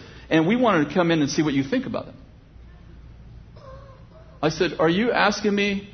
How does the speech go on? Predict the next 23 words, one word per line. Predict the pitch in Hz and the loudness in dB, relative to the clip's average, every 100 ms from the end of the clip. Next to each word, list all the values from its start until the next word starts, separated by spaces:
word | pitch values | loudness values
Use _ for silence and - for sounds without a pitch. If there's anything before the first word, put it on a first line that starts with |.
| - - - - - - - - - - - - | -20 -20 -20 -20 -20 -20 -20 -20 -20 -20 -18 0
are | 165 | 2
you | 240 | 4
asking | 214 226 - 233 | 4 2 2 0
me | 220 220 | 2 2
if | 185 190 | 0 0
you're | 185 | 0
supposed | - 196 196 190 | -2 0 0 0
to | 147 | 0
go?" | 151 180 247 - - - - - - - - - - - - - | 2 4 2 -6 -18 -20 -20 -20 -20 -20 -20 -20 -20 -20 -16 0
"Well, | 202 | 2
yes." | 247 - - - | 2 0 -6 -4
I | 160 | -2
said, | 190 | 0
"You | 185 | -2
just | 262 233 | -2 0
told | 202 190 | 0 2
me | |
the | 175 | 2
Lord | 175 254 - | 2 2 2
told | 139 123 | -2 0
you | |
to | 113 | -2
go." | 107 | -2